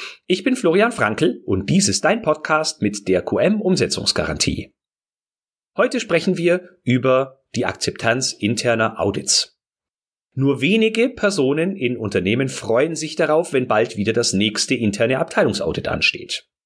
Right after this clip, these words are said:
Für viele bedeutet das Ganze Stress, verlorene Zeit, weil in der Zwischenzeit eben andere Dinge auch liegen bleiben und Mehraufwand, weil Maßnahmen, die dabei rauskommen,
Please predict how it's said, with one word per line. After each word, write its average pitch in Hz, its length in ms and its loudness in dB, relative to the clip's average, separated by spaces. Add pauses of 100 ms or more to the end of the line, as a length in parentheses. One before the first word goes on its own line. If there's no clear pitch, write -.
(640)
Für 151 220 2
viele 196 320 2
bedeutet 135 460 0
das - 100 -4
Ganze 117 420 -2
Stress, - 640 -2 (1120)
verlorene 113 500 2
Zeit, 165 520 -2 (640)
weil 110 160 0
in 104 180 -2
der 98 100 0
Zwischenzeit 120 460 -2
eben 104 160 -2
andere 101 300 0
Dinge 95 200 0
auch - 140 -2
liegen 202 240 0
bleiben 143 300 0 (260)
und 196 260 0
Mehraufwand, 127 680 0
weil 98 160 2
Maßnahmen, 123 480 0
die 113 80 -2
dabei 92 260 0
rauskommen, 143 560 0